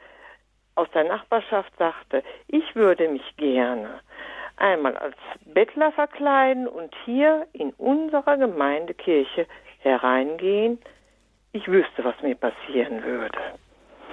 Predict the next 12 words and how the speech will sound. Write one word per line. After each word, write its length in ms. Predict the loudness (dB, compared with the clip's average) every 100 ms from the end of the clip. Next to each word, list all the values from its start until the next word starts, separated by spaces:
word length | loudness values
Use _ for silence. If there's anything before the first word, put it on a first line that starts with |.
| -6
Und 220 | 2 4 4
da 100 | 2
hab 120 | 0 _
ich 180 | 0 0 0 -2
gesagt, 720 | -2 2 0 0 -6 -14 -16 -16 -16 -16 -6
ich 60 | 0
sag, 180 | 0
„Jo.“ 320 | 4 4 4 -4 -20 _ _ _ _ _ _ _ _ -2
Lange 300 | -2 0 -2
gewartet, 500 | -4 -4 -4 -8 -14 -4
kurz 220 | -2 -2 -16
überlegt 720 | -8 -8 -6 -6 -6 -12